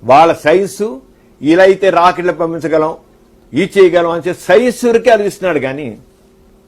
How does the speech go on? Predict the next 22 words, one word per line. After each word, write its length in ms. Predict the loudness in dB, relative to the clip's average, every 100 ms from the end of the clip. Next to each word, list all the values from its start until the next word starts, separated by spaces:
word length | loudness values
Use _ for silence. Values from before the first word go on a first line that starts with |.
| _ _ _ _ _ _ -8
ఈ, 80 | -6
ఇది 300 | -4 -4 0
ఆలోచించట్లా. 600 | 2 0 -2 -10 -12 -18 _ _ _ _ _ _
ఈ 160 | -2 -2
స-, 120 | -2
ఈ 160 | 0 0
రాకెట్ 520 | 2 0 0 -2 2
పైకి 240 | 0 0
వెళ్తుంటే 340 | -2 -2 -4 -4
నేను 340 | -2 -2 -2 -4
చేసి 140 | -4
వెళ్తున్నాను, 320 | -4 -4 -8 -4
కానీ 360 | -4 -6 -10 -18 _ -12
ఆ 140 | -8
దేవుడు 380 | -6 -6 -6 -8
అన్నవాడు 800 | -10 -10 -10 -10 -10 -10 -8 -4
అది 320 | -4 -4 -4
లేకపోతే 500 | -4 -4 -6 -12 -8
చేయలేం 260 | -8 -6 -10
అనుకుంటాడు 480 | -12 -14 -16 -16 -18
వాడు. 180 | -20 _ _ _ _ _ _ -6
అంటే 380 | -4 -2 -4